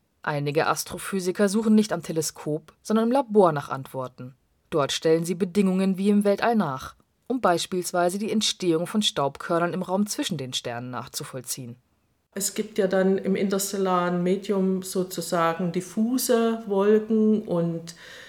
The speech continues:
Speaker 2: dann später auch dichtere Wolken, Molekülwolken. Und in diesen Molekülwolken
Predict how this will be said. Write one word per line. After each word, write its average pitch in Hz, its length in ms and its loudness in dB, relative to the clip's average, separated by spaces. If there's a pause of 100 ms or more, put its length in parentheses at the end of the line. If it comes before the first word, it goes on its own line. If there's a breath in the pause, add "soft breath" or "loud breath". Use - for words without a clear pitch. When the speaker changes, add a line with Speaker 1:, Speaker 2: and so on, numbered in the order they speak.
(340 loud breath)
Speaker 2:
dann 165 220 -4
später 170 600 -2
auch 147 160 -4
dichtere 247 540 2
Wolken, 220 400 4
Molekülwolken. 247 1120 4 (580 loud breath)
Und 196 200 2
in 196 260 2
diesen 247 400 4
Molekülwolken 233 1500 4